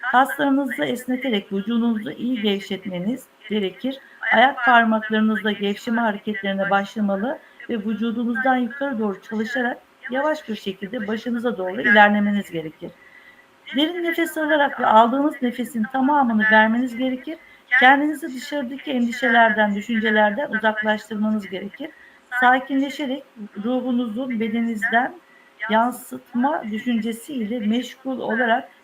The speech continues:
se-, astral seyahate bedeninizi hazır hale getirebilirsiniz. Hipo-,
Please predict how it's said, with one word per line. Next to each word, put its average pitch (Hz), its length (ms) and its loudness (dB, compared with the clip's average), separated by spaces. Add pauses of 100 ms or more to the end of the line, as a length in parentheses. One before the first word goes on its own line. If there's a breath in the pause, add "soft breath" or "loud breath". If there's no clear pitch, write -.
se-, - 340 -4
astral 220 480 0
seyahate 214 500 0
bedeninizi 220 540 -4
hazır 254 280 -6
hale 226 260 0
getirebilirsiniz. 214 1000 -4 (3250 soft breath)
Hipo-, 320 320 -4